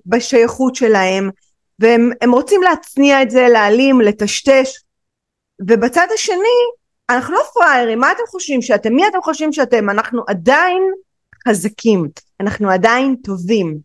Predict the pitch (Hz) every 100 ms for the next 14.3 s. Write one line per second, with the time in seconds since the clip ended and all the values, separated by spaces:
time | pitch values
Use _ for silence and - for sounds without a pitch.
0 | _ _ _ _ _ _ _ _ - 226
1 | 247 523 523 - _ - 277 320 370 359
2 | 240 233 269 302 330 311 208 - 180 151
3 | 151 185 247 320 349 _ _ _ _ _
4 | _ _ _ - 233 523 571 381 226 -
5 | 196 269 427 349 202 - 185 226 196 180
6 | 180 160 160 160 160 185 262 220 156 -
7 | 175 - 240 226 180 170 208 226 175 -
8 | 165 170 208 202 165 160 - - 220 175
9 | 165 160 165 156 160 151 240 185 165 165
10 | 208 202 - 202 175 185 180 226 196 175
11 | - - 185 - 240 214 202 _ _ _
12 | - 247 269 294 240 175 160 156 160 180
13 | 190 220 _ _ _ - 233 240 190 392
14 | 539 302 196